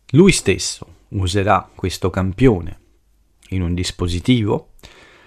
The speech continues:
eh, che fa le analisi del campione, analizzerà il campione di sangue e mi darà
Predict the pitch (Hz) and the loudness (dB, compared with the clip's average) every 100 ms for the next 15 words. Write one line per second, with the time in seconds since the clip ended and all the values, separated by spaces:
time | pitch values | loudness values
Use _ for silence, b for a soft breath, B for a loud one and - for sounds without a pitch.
0 | b b _ 90 90 87 101 - 98 92 | b b _ -6 -6 -6 -4 0 0 2
1 | 90 117 98 95 98 120 156 - 90 - | 4 4 4 0 -2 -4 -6 -10 -10 -6
2 | 92 92 104 113 101 143 - _ - b | -6 -4 0 0 0 -6 -10 _ -20 b
3 | b b b b b b b _ 110 101 | b b b b b b b _ 0 2
4 | 101 92 107 104 - 101 104 104 127 185 | 2 2 2 2 0 -2 0 0 2 2
5 | 214 175 185 - 120 120 - B - 110 | 4 4 2 0 0 0 -4 B -6 -2
6 | 110 110 90 | 2 2 0